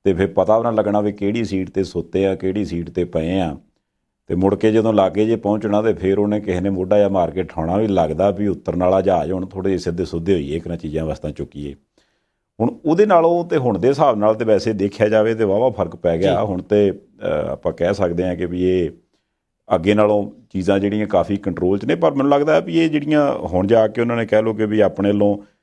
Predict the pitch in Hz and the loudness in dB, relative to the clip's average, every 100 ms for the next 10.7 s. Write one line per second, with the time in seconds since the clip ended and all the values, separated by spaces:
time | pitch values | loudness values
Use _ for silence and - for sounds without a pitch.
0 | _ - 98 - 101 107 110 104 92 80 | _ -2 0 0 2 2 2 2 2 0
1 | 87 104 101 98 90 90 95 98 101 95 | 0 2 0 0 -2 -2 2 4 4 2
2 | 92 90 80 87 98 98 95 90 82 113 | -2 -6 -2 -2 -2 0 2 2 0 -4
3 | 104 92 92 92 90 - _ _ _ _ | 0 0 0 -4 -6 -12 _ _ _ _
4 | _ - 98 98 98 98 95 87 92 90 | _ 2 2 0 -2 0 0 0 0 2
5 | 92 90 82 87 85 90 85 85 90 104 | 2 2 -2 -8 -4 -2 -4 -4 -4 -2
6 | 95 - _ _ _ _ _ - 220 214 | -4 -6 _ _ _ _ _ -4 0 2
7 | 226 233 233 143 139 170 180 180 165 143 | 2 0 0 0 2 4 4 4 2 2
8 | - - _ - 190 220 196 196 190 202 | 0 -6 _ -10 -6 -6 -6 0 2 2
9 | 190 180 180 180 185 185 202 185 107 104 | 0 0 0 2 0 0 0 0 2 4
10 | 107 104 120 113 107 120 120 | 4 2 2 0 -2 -10 -6